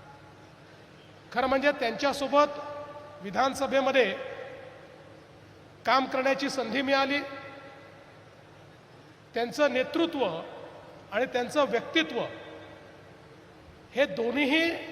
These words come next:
मी जवळून बघू शकलो. विधानसभेमध्ये त्यांचं जे कार्य होतं, त्यांची जी भाषणं होती, त्यांची उत्तर देण्याची शैली होती, किंवा त्यांच्याकडे काम करू करून घेण्याकरता जर कोणी गेला,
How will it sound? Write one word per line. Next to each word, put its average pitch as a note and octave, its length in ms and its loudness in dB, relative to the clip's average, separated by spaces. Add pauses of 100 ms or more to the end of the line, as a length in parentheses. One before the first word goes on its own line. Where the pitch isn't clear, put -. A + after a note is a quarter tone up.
(380)
मी C#4 160 -2
जवळून B3+ 440 2
बघू A3 240 -2
शकलो. G3 440 -4 (1400)
विधानसभेमध्ये C4 960 2 (1160)
त्यांचं C#4 580 4 (340)
जे A#3+ 80 0
कार्य B3+ 340 6
होतं, C#4 440 6 (680)
त्यांची A3 300 -2
जी B3+ 80 -2
भाषणं G#3 380 2
होती, C#4 460 4 (420)
त्यांची A3 260 -6
उत्तर B3+ 300 -2
देण्याची C4+ 380 4
शैली C4 320 0
होती, C#4+ 400 2 (520)
किंवा C#4 200 4
त्यांच्याकडे D4 680 2
काम D4+ 360 2
करू D4 240 -2 (380)
करून D4 220 2
घेण्याकरता D4 540 4
जर C#4 160 0
कोणी C#4 240 -2
गेला, A#3 400 4